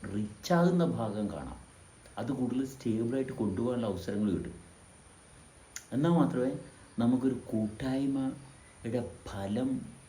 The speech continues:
അനുഭവത്തിൽ വരത്തുള്ളൂ. അല്ലെങ്കിൽ മറ്റുള്ളവരെല്ലാവരുമായിട്ട് നിന്ന് എന്തൊക്കെ എനിക്ക് സംഭവിക്കുന്നു, എങ്ങനെ എനിക്ക് എന്നെ കൈകാര്യം ചെയ്യണം,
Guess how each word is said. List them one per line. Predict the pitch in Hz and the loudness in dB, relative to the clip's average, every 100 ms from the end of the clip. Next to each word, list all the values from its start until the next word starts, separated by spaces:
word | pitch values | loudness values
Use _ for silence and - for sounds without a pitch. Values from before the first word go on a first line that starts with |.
| - | -8
അനുഭവത്തിൽ | 107 107 110 117 120 | 0 2 2 -2 -2
വരത്തുള്ളൂ. | 117 104 90 110 98 87 - - - - - 90 | -4 -4 -6 -6 -6 -8 -14 -20 -20 -20 -18 -8
അല്ലെങ്കിൽ | 95 117 143 | -4 0 0
മറ്റുള്ളവരെല്ലാവരുമായിട്ട് | 131 - 131 135 135 113 127 135 131 127 135 - - - - | 0 -2 -2 0 0 0 -2 0 -2 -2 -8 -10 -20 -20 -2
നിന്ന് | 120 127 139 139 135 110 | 2 4 4 4 4 4
എന്തൊക്കെ | 98 98 143 139 | 4 4 4 4
എനിക്ക് | 135 131 | 2 2
സംഭവിക്കുന്നു, | 135 127 104 123 120 131 123 - - - - - 110 107 | 0 0 0 0 -2 -2 -4 -6 -16 -20 -20 -2 0 2
എങ്ങനെ | 117 143 | 4 4
എനിക്ക് | 135 131 | 2 2
എന്നെ | 117 123 | 0 0
കൈകാര്യം | 131 107 95 123 123 123 | 0 -2 0 -2 -4 -4
ചെയ്യണം, | 127 117 | -4 -4